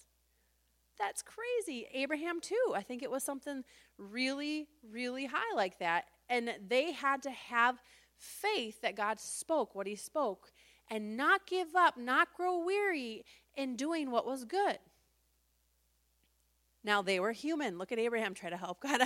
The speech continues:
out. Um, Noah, he might have wavered a little bit.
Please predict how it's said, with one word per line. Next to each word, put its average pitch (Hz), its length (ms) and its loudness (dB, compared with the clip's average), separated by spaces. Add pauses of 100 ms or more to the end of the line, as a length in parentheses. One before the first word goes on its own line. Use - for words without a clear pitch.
out. 262 260 4 (640)
Um, 185 360 8
Noah, 254 380 6
he 208 180 -4
might 202 280 6
have 247 120 2
wavered 302 400 0
a 311 40 2
little 302 260 4
bit. 302 260 6